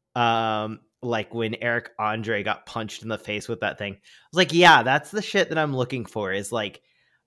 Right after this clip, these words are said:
um, you know, people feeling comfortable in one moment. Um, it, the toilet exploding was fun. That kind of stuff that's like, oh, this,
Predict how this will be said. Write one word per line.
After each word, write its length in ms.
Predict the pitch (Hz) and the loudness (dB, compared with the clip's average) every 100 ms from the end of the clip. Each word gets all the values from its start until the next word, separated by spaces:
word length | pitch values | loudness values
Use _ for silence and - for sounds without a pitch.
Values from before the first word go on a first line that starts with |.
| _ | _
um, 560 | 131 127 117 113 110 101 _ _ _ _ _ | 4 6 6 4 0 -6 _ _ _ _ _
you 140 | 139 135 | -2 0
know, 140 | 123 | 0
people 640 | - 139 135 139 120 - - - | -2 -4 -2 -2 -4 -10 -18 -6
feeling 560 | 147 147 156 156 139 - _ - | 0 4 4 2 -2 -10 _ -12
comfortable 640 | - 147 147 156 127 127 | -2 -2 0 0 2 2
in 260 | - 120 120 | 0 -2 -2
one 240 | 113 117 113 | -4 -4 -2
moment. 580 | 110 104 87 80 - - _ _ _ - | -4 -4 -6 -10 -18 -20 _ _ _ -2
Um, 260 | 120 123 135 | 2 2 0
it, 260 | 175 170 170 | -4 -4 -4
the 80 | 165 | -8
toilet 440 | - - 147 135 | -6 0 2 2
exploding 440 | 113 - 113 87 92 | -4 -6 -6 -6 -6
was 140 | 95 | -10
fun. 300 | - 90 85 | -6 -6 -2
That 180 | 120 135 | 0 0
kind 140 | 147 | 0
of 80 | 117 | -4
stuff 240 | - 113 - | -2 -4 -4
that's 180 | 110 117 | -10 -6
like, 220 | 107 - _ _ _ _ | -6 -8 _ _ _ _
oh, 180 | 180 180 | 2 6
this, 180 | 180 175 | 4 2